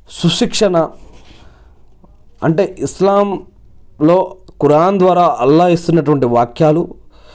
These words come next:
వాటిని ప్రవక్త మొహమ్మద్ సుస్లం గారు ఆచరించి చూపిస్తున్నటువంటి పద్ధతులు, ఆ విధంగా సహాబాలకు నేర్పిస్తున్నటువంటి పద్ధతులు,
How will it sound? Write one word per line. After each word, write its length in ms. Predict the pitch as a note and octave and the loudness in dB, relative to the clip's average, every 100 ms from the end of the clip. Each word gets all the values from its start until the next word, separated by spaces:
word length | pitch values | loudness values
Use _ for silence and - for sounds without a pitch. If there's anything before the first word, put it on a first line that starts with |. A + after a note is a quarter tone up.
| - - | -20 -6
వాటిని 360 | C3+ F3+ G#3 G3+ | -2 0 0 0
ప్రవక్త 420 | D3 F3+ F#3+ G#3 | 0 0 0 0
మొహమ్మద్ 300 | E3+ F3 F#3+ | 0 0 -2
సుస్లం 300 | F3+ G#3+ F#3 | -2 -2 0
గారు 180 | F#3+ - | 0 0
ఆచరించి 540 | C3+ D#3+ F#3+ F3+ F3 | -2 0 0 0 0
చూపిస్తున్నటువంటి 760 | F3+ F3+ D#3 - F3+ D#3+ E3 D3+ | -2 0 -2 -2 -2 0 0 -2
పద్ధతులు, 580 | - A#2 C3+ C#3+ E3+ E3+ - - - - - | -2 -2 -2 0 -2 -2 -10 -20 -20 -20 -6
ఆ 180 | - F#3 | 0 0
విధంగా 380 | G3 G3 A#3 A3+ | 0 -2 0 0
సహాబాలకు 600 | - C3+ D#3+ G3 G#3 G3+ | 0 0 0 2 0 0
నేర్పిస్తున్నటువంటి 840 | F#3 F#3 F3+ F3+ F#3 F3+ E3+ E3+ E3 | 0 0 0 -2 -2 0 0 0 -2
పద్ధతులు, 540 | B2 A#2 C#3 E3 | -2 0 0 0